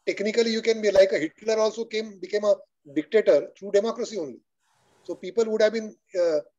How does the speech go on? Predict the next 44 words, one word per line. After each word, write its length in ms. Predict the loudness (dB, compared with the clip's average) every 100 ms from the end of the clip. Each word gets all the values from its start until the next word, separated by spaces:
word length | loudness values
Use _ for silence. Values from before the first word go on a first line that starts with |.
| _ -16
people 220 | -6 -4
would 140 | -2 -2
have 100 | -2
come 160 | -4
into 160 | -4 -6
the 120 | -2
power 280 | 0 0 -2
through 180 | -6 -18 -14 -10
proper 260 | -6 -6
election. 420 | -6 -8 -8 -10 -12 _ _ -8
But 140 | -6 0
once 320 | 0 0 -6
they 120 | -10
come 200 | -2 -2
into 160 | -2 -6
the 100 | -6
power, 340 | 0 0 0 -4 _ _ -20 _ _ -6
they 140 | -6
could 200 | -4 -10 -12 _ 0
pass 220 | 0 0
any 180 | -6 0
law. 320 | 0 0 -4 _ _ _ _ _ _
They 100 | -14
could 160 | -10 -8
even 240 | -6 -4
pass 200 | 0 0
a 60 | 0
law, 220 | 0 0
like, 200 | 2 0 0
like 140 | -4 -4
Nani 240 | -10 -10 -6
gave 100 | -4
an 100 | -4
example 380 | 0 0 0 -6
in 760 | -6 -8 -12 -20 -20 -12 -8 -6
Mills 160 | -8 -8
case, 260 | -8 -8 _ _ _ -14
that 120 | -12
you 80 | -6
can 200 | -6 -2
pass 260 | -2 0
a 40 | 4
law 280 | 6 6 2 _ _ -6
by, 160 | -6